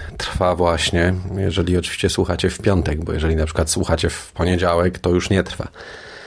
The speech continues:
E, trwa właśnie Festiwal Komiksowa Warszawa, druga jego edycja, odbywająca się w ramach warszawskich targów książki w Pałacu Kultury i Nauki w Warszawie.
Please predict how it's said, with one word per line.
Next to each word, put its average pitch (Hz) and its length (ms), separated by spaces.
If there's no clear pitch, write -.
E, 92 220
trwa - 340
właśnie 92 540
Festiwal 90 460
Komiksowa 87 520
Warszawa, 80 540
druga 85 360
jego 82 220
edycja, 90 400
odbywająca 82 840
się 85 140
w 78 60
ramach 82 320
warszawskich 85 500
targów 78 360
książki 90 400
w - 80
Pałacu 82 380
Kultury 87 460
i 82 60
Nauki 80 540
w 80 60
Warszawie. 90 680